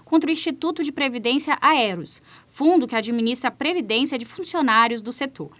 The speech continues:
A exclusão da União do processo afasta o risco de prejuízo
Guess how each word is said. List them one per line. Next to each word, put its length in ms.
A 120
exclusão 580
da 100
União 440
do 80
processo 600
afasta 480
o 40
risco 440
de 100
prejuízo 720